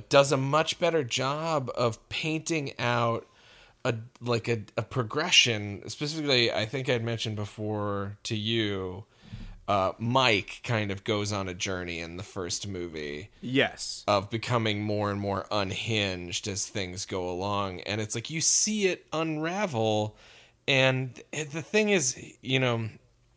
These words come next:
Speaker 1: we've talked about this before, and I'll talk about it again. I think you almost get these, you get better work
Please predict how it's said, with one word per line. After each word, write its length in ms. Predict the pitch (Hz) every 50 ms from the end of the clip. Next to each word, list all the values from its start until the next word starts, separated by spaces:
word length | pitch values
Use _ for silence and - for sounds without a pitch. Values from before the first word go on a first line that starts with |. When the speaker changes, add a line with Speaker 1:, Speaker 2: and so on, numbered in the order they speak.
| - - -
Speaker 1:
we've 120 | 147 135
talked 280 | 135 165 170 190 196 196
about 320 | 165 135 123 117 110 -
this 560 | - 120 117 113 113 - - - - - - - _ _ _ - - - _ _
before, 460 | 117 117 - - - 175 220 214 175
and 100 | 127 113
I'll 100 | 113 110
talk 300 | - - - 208 202 -
about 240 | 131 120 113 110 110
it 100 | 107 104
again. 360 | 104 95 - 135 156 160 143
I 100 | 117 107
think 580 | - - - - - 156 165 175 170 - - - - - - - - - - - _ _ _
you 240 | 131 135 143 - - -
almost 580 | 135 151 175 202 214 202 160 127 - - -
get 480 | - 135 139 131 123 120 104 - - 117
these, 280 | 110 117 113 110 98 101 101 101 _ _ _ _ _ -
you 220 | 123 123 123 135
get 420 | 127 - 165 170 151 107 110 - -
better 340 | 135 143 165 180 190 175
work 500 | 143 123 113 117 113 110 104 101 - -